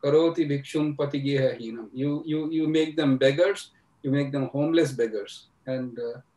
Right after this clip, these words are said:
I have never seen a thief like this, that who-, whoever takes shelter of your feet, they become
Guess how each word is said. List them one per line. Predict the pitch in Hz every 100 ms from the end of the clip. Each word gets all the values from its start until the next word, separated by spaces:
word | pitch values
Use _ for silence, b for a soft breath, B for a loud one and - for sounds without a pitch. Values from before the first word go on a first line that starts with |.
| _ 120
I |
have | 143 135
never | 139 165 180
seen | - 165 160
a | 139
thief | - 165 143
like | 147 127
this, | 127 113 -
that | 120
who-, | 113 127 - -
whoever | 147 156 165 180 170
takes | 170 151
shelter | - 147 160
of | 156 156
your | 156
feet, | 139 165 170
they | 139 143
become | 135 135 151 143 135